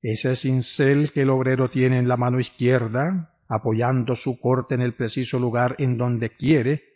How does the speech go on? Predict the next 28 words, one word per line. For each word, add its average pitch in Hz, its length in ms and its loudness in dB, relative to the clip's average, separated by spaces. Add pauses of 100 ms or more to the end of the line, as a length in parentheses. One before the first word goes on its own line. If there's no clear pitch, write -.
(160)
que 131 100 0
la 117 140 0
fuerza 131 360 -2
bruta 131 320 0
del 120 160 0
martillo 123 440 -2
produzca 127 600 -2
un 147 220 0
trabajo 131 400 -2
útil, 214 360 -2 (360)
es 110 200 -4
emblemático 147 760 -2
de 143 140 2
la 131 100 0
determinación 131 1000 -2
de 131 100 0
la 131 40 0
inteligencia 127 720 -2
que 127 120 -4
guía 175 340 0 (260)
y 139 120 2
dirige 151 340 0
oportunamente 147 760 0
la 127 120 0
fuerza 151 380 -2
de 131 100 0
la 127 80 0
voluntad 123 500 -4